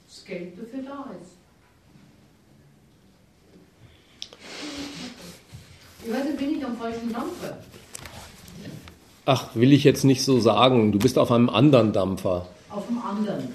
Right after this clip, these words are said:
Speaker 2: Ja, du redest jetzt über die Lage, die die Flüchtlinge dazu bringt, zu fliehen. Und da würde ich zunächst einmal, ähm,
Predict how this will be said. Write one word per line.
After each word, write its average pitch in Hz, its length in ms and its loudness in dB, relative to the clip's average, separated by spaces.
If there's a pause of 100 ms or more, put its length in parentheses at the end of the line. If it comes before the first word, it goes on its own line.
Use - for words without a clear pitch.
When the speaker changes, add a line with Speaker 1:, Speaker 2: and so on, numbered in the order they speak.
(300)
Speaker 2:
Ja, 113 280 6
du 165 120 8
redest 147 360 8
jetzt 165 200 4
über 156 180 8
die 143 160 8
Lage, 131 480 10
die 160 140 10
die 151 140 10
Flüchtlinge 190 680 10
dazu 160 380 8
bringt, 127 340 6
zu 160 120 0
fliehen. 123 720 6 (1300)
Und 127 360 4 (320)
da 135 340 4
würde 170 140 12
ich 151 120 6
zunächst 151 400 6
einmal, 147 500 6 (140)
ähm, 127 380 6